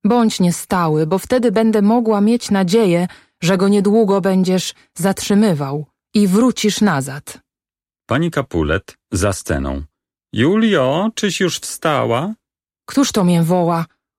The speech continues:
Speaker 1: Głos, że to mej matki? Nie spałaż ona, czy wstała tak rano? Jakiż niezwykły powód ją sprowadza?
Speaker 2: Wchodzi pani Capulet.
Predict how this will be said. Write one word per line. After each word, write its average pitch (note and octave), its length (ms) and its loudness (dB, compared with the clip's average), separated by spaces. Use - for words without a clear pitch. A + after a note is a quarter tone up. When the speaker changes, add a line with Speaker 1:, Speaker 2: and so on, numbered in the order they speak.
Speaker 1:
Głos, F#3+ 280 0
że A#3+ 240 2
to G3+ 340 0
mej E3+ 220 2
matki? E3+ 680 -2
Nie E3+ 200 4
spałaż G3+ 680 -2
ona, B3+ 380 0
czy D#4 160 -4
wstała F3+ 460 -2
tak E3 180 -2
rano? D#3 400 0
Jakiż D#4 380 -2
niezwykły A#3 520 2
powód A3+ 460 0
ją D3 120 0
sprowadza? C#3+ 680 -4
Speaker 2:
Wchodzi G2 460 -4
pani F#2 260 -2
Capulet. C2+ 560 -8